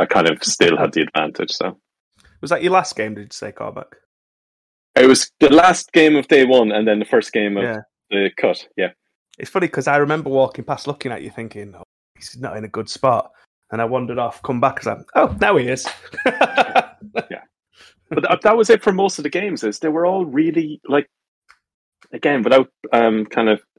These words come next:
Speaker 1: banging the drum of two point six, they were all really, really good and really, really close, and it was good. Um, it was nothing that I was like going, "Oh, well, this is straightforward. This person doesn't know what they're doing," or they're, you know, ignoring objectives, or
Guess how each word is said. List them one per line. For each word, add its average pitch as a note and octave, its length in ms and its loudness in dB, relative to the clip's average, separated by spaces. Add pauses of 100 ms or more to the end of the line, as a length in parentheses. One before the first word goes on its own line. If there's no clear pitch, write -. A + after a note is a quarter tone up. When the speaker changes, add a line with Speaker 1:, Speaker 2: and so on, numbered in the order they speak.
(1080)
Speaker 1:
banging A2+ 340 4
the G2+ 100 4
drum G#2+ 300 4
of F#2+ 140 2
two G#2 180 2
point F#2+ 240 0
six, - 280 0
they - 100 2
were A2+ 140 4
all D#3 200 6
really, A2 280 4
really A2 260 4
good C3 240 4
and G#2 140 0
really, A2 180 2
really A2 220 6
close, A#2+ 420 4
and G#2 140 2
it F#2+ 80 -2
was G2+ 180 2
good. A2+ 280 6 (340)
Um, F#2+ 480 4 (480)
it A2+ 60 2
was G2+ 100 4
nothing A#2+ 340 4
that G#2 120 6
I G#2 40 8
was G2+ 120 4
like G2+ 160 4
going, F#2+ 180 2
"Oh, F#2+ 100 4
well, F#2+ 100 2
this G#2 160 2
is F#2+ 80 -4
straightforward. E2+ 400 2
This F#2+ 120 -2
person F2+ 300 -2
doesn't E2+ 280 -2
know F2 140 2
what E2 180 2
they're E2 120 2
doing," D#2+ 400 0
or D#2+ 140 2
they're, E2+ 300 4 (520)
you F#2 80 4
know, E2+ 160 4
ignoring F2 440 6
objectives, E2 720 2
or D#2+ 340 4